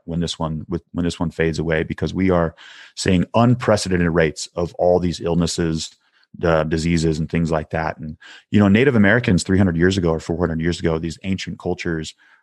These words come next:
none of them had the rates of cancer, autoimmune disorders, uh, addictions, anxiety, depression. It just, it just wasn't a thing, right?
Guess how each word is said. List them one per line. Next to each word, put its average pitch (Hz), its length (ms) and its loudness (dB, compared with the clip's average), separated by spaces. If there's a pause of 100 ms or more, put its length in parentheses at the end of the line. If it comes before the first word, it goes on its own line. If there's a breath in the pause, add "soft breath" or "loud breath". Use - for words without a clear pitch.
(120 soft breath)
none 143 180 2
of 135 80 2
them 82 360 -2
had 98 120 -4
the 90 80 0
rates 87 240 0
of 85 100 -6
cancer, 87 520 -6 (160)
autoimmune 87 460 -2
disorders, 85 680 -4 (460 soft breath)
uh, 52 400 -2
addictions, 87 800 0 (240)
anxiety, 87 440 2
depression. 82 480 -2
It 82 60 -4
just, 92 240 -4
it 92 60 -12
just 113 180 -2
wasn't 107 240 2
a - 40 -2
thing, 123 420 -2 (400 soft breath)
right? 95 280 0